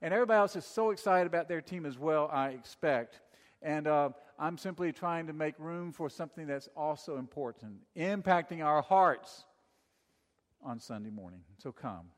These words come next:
And another way to impact our hearts in this fall season just ahead of us is with small groups. Now, I'm a convert to this. I've been in this, uh, in this, uh,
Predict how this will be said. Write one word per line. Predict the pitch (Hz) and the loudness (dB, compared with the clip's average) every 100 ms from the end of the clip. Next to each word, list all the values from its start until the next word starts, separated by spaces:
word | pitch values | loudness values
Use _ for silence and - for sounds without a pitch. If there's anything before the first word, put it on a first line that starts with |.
| _ _ _ _ _ _ _ _ _ _ _ | _ _ _ _ _ _ _ _ _ _ _
And | 143 | -8
another | 175 190 226 214 | -2 2 4 6
way | 202 175 175 165 175 - - _ _ _ | 8 8 6 2 -6 -18 -20 _ _ _
to | 190 | -8
impact | 202 190 175 160 135 | -6 -2 2 2 0
our | 160 143 | -4 -4
hearts | 123 151 143 - - | 0 -2 -2 -10 -16
in | 135 147 143 | -10 -8 -4
this | 151 - - | -4 -4 -14
fall | - 170 165 165 | -6 0 2 2
season | 160 165 147 139 | -2 -6 -6 -8
just | 131 151 - | -6 -6 -6
ahead | 139 156 | -2 0
of | 156 135 | 0 -6
us | 117 - _ _ _ _ - | -10 -12 _ _ _ _ -2
is | 147 139 - | 0 0 -4
with | 135 147 | -4 -4
small | - - 170 156 151 143 | -4 -14 2 4 6 4
groups. | 135 147 160 120 - - - _ _ _ _ _ _ _ _ _ _ _ | -2 -2 -2 -2 -6 -20 -20 _ _ _ _ _ _ _ _ _ _ _
Now, | 147 143 120 | -6 -4 0
I'm | 202 | 0
a | 208 | 0
convert | - - 202 196 170 143 117 | -4 -4 -2 0 -2 -6 -6
to | 127 | -8
this. | 120 117 123 - - | -4 -4 -6 -14 -16
I've | 143 123 | -14 -12
been | 151 | -8
in | 143 | -6
this, | 139 123 - | -4 -6 -8
uh, | 147 131 131 - - - | -6 -6 -8 -16 -20 -12
in | 135 | -10
this, | 135 131 - | -8 -8 -8
uh, | 127 | -8